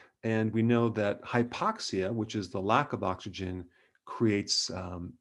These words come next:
necrosis, it creates death of nerve cells. And so the more oxygen,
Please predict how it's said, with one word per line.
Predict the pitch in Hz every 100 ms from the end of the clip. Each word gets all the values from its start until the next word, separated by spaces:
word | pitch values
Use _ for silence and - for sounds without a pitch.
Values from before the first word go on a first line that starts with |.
| -
necrosis, | 107 - 113 117 117 127 117 - -
it | -
creates | - 95 95 -
death | 98 113 120 -
of | 85
nerve | 95 104 104
cells. | - 104 98 98 - _ _ -
And | 110
so | 123
the | 110
more | 107 101
oxygen, | 110 110 110 113 107 107